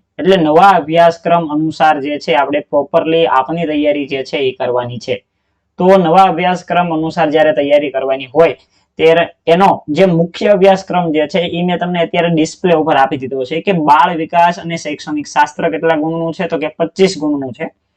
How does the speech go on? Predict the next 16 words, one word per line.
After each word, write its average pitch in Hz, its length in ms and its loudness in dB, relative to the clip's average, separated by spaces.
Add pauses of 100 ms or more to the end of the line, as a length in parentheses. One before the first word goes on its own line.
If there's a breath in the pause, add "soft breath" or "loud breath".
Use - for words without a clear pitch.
(400 soft breath)
અ, 147 140 0
ગુજરાતી 185 420 2
ભાષા 139 380 -2
અને 185 200 0
અંગ્રેજી 180 440 0
જે 170 180 0
છે 170 100 -6
એ 156 220 -2
પચીસ 165 440 -4
ગુણનું 127 280 -10
છે. 202 200 -6 (400)
સામાન્ય 196 580 2
જ્ઞાન 185 480 0
છે, 190 420 0 (160)
આ 175 160 4
સિવાય 175 600 0